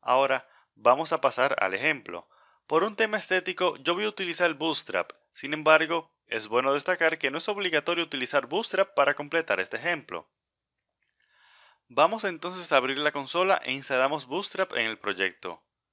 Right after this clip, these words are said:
Luego, en el Angular json, en la propiedad de Styles, coloquemos el C S S de Bootstrap. Vamos también al App Module a importar el Forms Module.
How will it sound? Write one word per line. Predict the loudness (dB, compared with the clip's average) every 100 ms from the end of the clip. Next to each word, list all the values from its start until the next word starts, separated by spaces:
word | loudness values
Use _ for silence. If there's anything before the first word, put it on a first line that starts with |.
| _ _
Luego, | 0 2 4 0 -8 _
en | -8 -4
el | 0
Angular | 0 2 2 2
json, | 0 -2 -2 -8 -10 -14 _ _ _
en | -2 2
la | 2
propiedad | 2 2 0
de | 0
Styles, | 0 2 2 0 -4
coloquemos | 0 0 0 -2 -4 -6
el | -8
C | -8
S | -6 -2 -2
S | -2 -6
de | -6
Bootstrap. | -6 -10 -6 -2 -2 -4 _ _ _ _ _ _ _
Vamos | 2 2 2
también | -2 0 0 0
al | 2
App | 2 0
Module | -2 0 -2 -4 -6 _ _ _ _ _ 2
a | 2 2
importar | -4 -4 -4 0 0 0 0
el | -2 -2
Forms | -4 0 0 0
Module. | -4 -4 -6 -10 -12